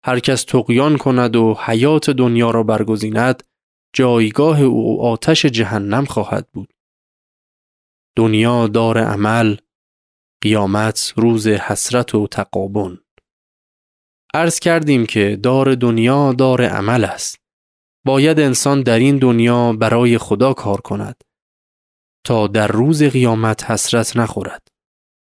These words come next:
روز قیامت روز حسرت و روز تغابن است.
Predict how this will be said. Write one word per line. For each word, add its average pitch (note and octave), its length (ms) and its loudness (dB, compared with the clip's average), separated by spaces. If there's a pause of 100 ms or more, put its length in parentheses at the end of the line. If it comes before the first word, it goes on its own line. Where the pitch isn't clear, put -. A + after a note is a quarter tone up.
(140)
روز C3 220 2
قیامت C3 680 0
روز C3+ 220 2
حسرت C3+ 600 -2
و C3 140 4
روز C3 240 2
تغابن A#2 580 0
است. G2+ 320 -4